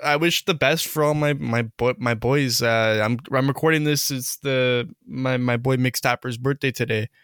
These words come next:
Um, and I wish the best to him. This, this isn't gonna go up today, but it is his birthday when I'm recording it. I wish the best to him. I wish the best to, to all my boys, to George, to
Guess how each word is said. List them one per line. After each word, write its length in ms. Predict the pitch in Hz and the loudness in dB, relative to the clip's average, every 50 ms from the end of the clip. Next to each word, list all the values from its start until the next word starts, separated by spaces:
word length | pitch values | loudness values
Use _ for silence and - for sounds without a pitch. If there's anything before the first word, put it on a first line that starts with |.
| _ _ _ _ _ _ _ - - | _ _ _ _ _ _ _ -6 -2
Um, 600 | 113 113 110 110 110 110 107 107 107 107 113 - _ _ _ _ _ _ _ _ _ _ _ _ _ _ _ _ _ _ _ - - _ _ _ _ _ _ _ _ _ _ _ _ _ _ _ _ _ _ _ _ _ _ _ - - | 0 0 2 2 2 2 0 -2 -2 -4 -8 -10 _ _ _ _ _ _ _ _ _ _ _ _ _ _ _ _ _ _ _ -18 -18 _ _ _ _ _ _ _ _ _ _ _ _ _ _ _ _ _ _ _ _ _ _ _ -4 0
and 800 | 135 135 135 135 131 131 131 127 127 131 127 120 120 120 113 98 | 2 4 4 4 4 2 2 2 0 0 -2 -4 -6 -8 -6 -2
I 140 | 110 120 123 | 0 0 2
wish 220 | 131 135 - - | 2 0 0 0
the 80 | 143 131 | 0 2
best 260 | 131 127 127 - - | 2 0 0 0 0
to 100 | 135 123 | 0 2
him. 300 | 127 131 143 160 196 _ _ _ _ _ _ _ _ _ _ _ _ _ _ _ _ | 2 2 0 -2 -6 _ _ _ _ _ _ _ _ _ _ _ _ _ _ _ _
This, 180 | - 123 - _ _ _ - | -10 -10 -10 _ _ _ -2
this 180 | 135 135 131 151 | 0 0 2 2
isn't 180 | 165 170 175 | 2 2 2
gonna 160 | 156 135 131 127 | 2 2 2 0
go 180 | 123 123 123 | 2 2 4
up 180 | 123 127 127 _ | 4 2 0 _
today, 280 | - 113 104 104 104 101 | -10 -10 -8 -6 -8 -6
but 160 | 104 110 107 | -4 -4 -4
it 180 | 107 110 107 113 | -2 -2 0 0
is 180 | 117 113 110 | 0 0 0
his 100 | 110 104 | -4 -4
birthday 320 | 110 - 110 107 - - 101 | -4 -2 -4 -4 -2 -4 -4
when 140 | 101 104 | -4 -4
I'm 100 | 101 98 | -6 -6
recording 420 | 101 101 - - 110 104 104 104 104 | -8 -8 -8 -8 -8 -6 -6 -6 -8
it. 180 | 101 101 - _ _ - - _ _ _ _ _ _ _ - | -8 -10 -12 _ _ -20 -20 _ _ _ _ _ _ _ -6
I 60 | - 117 | -2 -2
wish 160 | 117 110 - | 0 0 0
the 80 | 127 | -2
best 240 | 120 123 120 - - | 0 0 0 -2 -2
to 80 | - 110 | -2 -2
him. 220 | 113 113 117 117 | 0 0 0 0
I 40 | 113 | -2
wish 160 | 113 110 - | -4 -6 -6
the 100 | - 117 | -6 -4
best 280 | 113 110 107 107 - - | -2 -2 -2 -2 -4 -4
to, 360 | - 117 107 107 107 107 - - - | -2 -2 0 0 -2 -4 -6 -8 -4
to 100 | - 104 | -2 0
all 120 | 110 120 | 0 0
my 140 | 131 120 107 | 0 -2 -4
boys, 280 | - - 104 92 - | -4 -4 -6 -8 -8
to 140 | - - - - | -12 -18 -12 -6
George, 480 | - 120 113 110 110 107 - - - - | -4 -2 0 0 0 -2 -4 -8 -10 -10
to 100 | - | -12